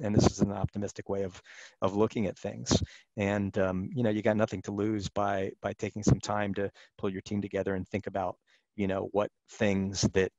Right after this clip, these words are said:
you know, you can do that, um, that will allow you to, to, to, to, to do the best that you can to, and maybe even thrive in this,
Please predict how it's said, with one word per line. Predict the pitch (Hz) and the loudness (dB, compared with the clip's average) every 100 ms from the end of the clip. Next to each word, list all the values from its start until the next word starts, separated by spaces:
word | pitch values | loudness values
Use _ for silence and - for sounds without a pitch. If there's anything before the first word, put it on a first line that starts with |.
| _ - _ _ _ _ - - | _ -20 _ _ _ _ -20 -2
you | 127 | 0
know, | 107 | 2
you | 95 104 | 2 0
can | - 95 | 0 0
do | 107 113 98 90 90 - - _ 277 | 4 6 6 4 0 -14 -20 _ -18
that, | 120 95 92 90 - | -2 -2 0 -6 -4
um, | 98 92 92 95 - | -2 -2 -4 -8 -6
that | 101 101 | -4 -2
will | 98 95 | 0 0
allow | 92 95 95 | 0 -2 -2
you | 95 92 | -4 -4
to, | 95 92 - _ | -2 -4 -8 _
to, | - 92 - _ | -4 -4 -6 _
to, | - 98 - _ - | -10 -10 -12 _ -12
to, | - 95 90 - _ - - | -8 -8 -10 -16 _ -20 -16
to | - | -2
do | 147 151 | 4 6
the | 135 | 6
best | 127 123 - 113 | 6 6 6 4
that | 104 | 2
you | 101 | 0
can | - - 117 98 85 90 - - - _ | -2 2 4 4 0 -4 -8 -12 -20 _
to, | - 98 - - | -2 -2 -2 0
and | 104 | 4
maybe | 110 113 113 | 4 4 2
even | 98 92 | 2 0
thrive | - 104 104 101 90 90 92 - - - _ - | -2 4 6 8 6 2 0 -6 -16 -20 _ -2
in | 98 | 0
this, | 95 104 - - | 4 4 2 -4